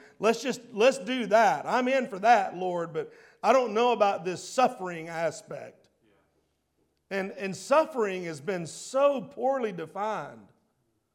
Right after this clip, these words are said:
And, and so we would see that and we would say, "Okay, all right, I hear you harping. I understand the tribulation was very difficult. The trials were very difficult for those disciples in that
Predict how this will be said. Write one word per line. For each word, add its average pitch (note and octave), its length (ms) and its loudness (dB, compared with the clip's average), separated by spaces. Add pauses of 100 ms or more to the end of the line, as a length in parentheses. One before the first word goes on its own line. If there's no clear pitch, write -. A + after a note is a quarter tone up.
(960)
And, A#3+ 160 4
and B3 160 2
so B3 260 4 (220)
we C4 200 0
would A3+ 420 -4
see D#4+ 320 0
that A3 320 4
and G3 120 0
we G3+ 100 0
would G3+ 160 -2
say, G#3 200 -2
"Okay, G#3 480 2 (1700)
all D#3+ 100 0
right, F3 100 2
I E3 140 -2
hear A3 160 -4
you B3 160 0
harping. A#3+ 560 4
I G3+ 320 -2
understand A#3+ 880 -4
the G#3+ 220 -4
tribulation F#3+ 560 -6
was D#3+ 100 -10
very F3 180 -8
difficult. F3+ 680 -2 (320)
The D3 80 -16
trials F3+ 360 2
were D#3 100 -6
very D#3 140 -6
difficult E3 500 -4
for D3 100 -12
those C#3 240 -10
disciples D3+ 640 -8
in D3 100 -16
that C3 240 -14